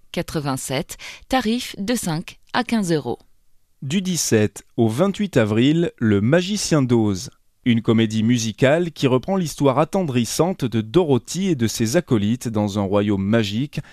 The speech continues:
Speaker 2: à la recherche du Magicien d'Oz. À partir de cinq ans, rendez-vous au Théâtre La Vista à seize heures. Contact par téléphone au zéro quatre soixante-sept cinquante-huit quatre-vingt-dix quatre-vingt-dix.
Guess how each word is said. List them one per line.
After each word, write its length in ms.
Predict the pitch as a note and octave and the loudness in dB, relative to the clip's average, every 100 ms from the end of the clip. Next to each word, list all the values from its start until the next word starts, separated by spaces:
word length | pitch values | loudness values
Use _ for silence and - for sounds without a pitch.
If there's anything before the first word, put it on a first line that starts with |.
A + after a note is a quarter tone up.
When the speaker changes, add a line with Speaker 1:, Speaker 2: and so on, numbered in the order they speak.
| - - | -20 -2
Speaker 2:
à 80 | A2 | 2
la 120 | G#2+ | 2
recherche 600 | G2 F#2 B2 C#3 - - - | 2 0 0 0 -2 -8 -10
du 160 | G2+ | -4
Magicien 560 | G#2+ E3+ F3 E3+ D3+ C3 | 0 0 -2 -4 -2 0
d'Oz. 420 | A2+ G#2 F#2 - _ _ - | 2 0 -2 -6 _ _ -6
À 80 | |
partir 400 | - G2 - A2 | -2 -2 -2 -4
de 80 | F#2+ | -2
cinq 380 | F#2 - G#2 - | -4 -2 -2 0
ans, 220 | A#2+ D#3+ - - - _ | 0 0 -6 -20 -20 _
rendez-vous 640 | B2 F#3 E3+ C#3+ C3 A#2 - A2+ | 0 2 2 2 0 -2 -2 -4
au 80 | |
Théâtre 420 | G2+ A2+ G#2 - A2 | 0 2 2 2 2
La 120 | D3 | 2
Vista 600 | C3+ - - A2+ G2+ - - | 0 -6 0 0 0 -4 -6
à 100 | G2+ | -6
seize 380 | - D3+ A2+ A2 | -2 0 2 2
heures. 320 | A2 D#3 F3 - _ | 2 2 -2 -12 _
Contact 480 | - A2 G#2+ G2+ - | -6 -2 0 0 -4
par 280 | - F#2+ - | -6 -6 -2
téléphone 720 | - A2 A2 - C3+ D3 D#3 - | 0 2 0 0 0 0 -2 -6
au 100 | A2 | -4
zéro 300 | G#2+ F3 D#3+ | -2 0 0
quatre 420 | C3 B2 G#2 - - | 2 2 2 -2 -12
soixante-sept 880 | - - G#2 - G2 - A#2+ D3 - - _ _ | -12 -4 -2 -2 -4 0 2 2 -2 -20 _ _
cinquante-huit 800 | - - C3 A#2+ - A#2 G#2 - - _ | -2 0 2 0 0 -2 -2 -6 -20 _
quatre-vingt-dix 880 | A#2 - A2 G2+ G2+ G2 F2+ - - - | -4 0 0 0 -2 -4 -8 -12 -16 -2
quatre-vingt-dix. 840 | - - A2 F#2+ F#2 G#2+ E3+ - | -2 0 -2 0 -2 -2 -4 -8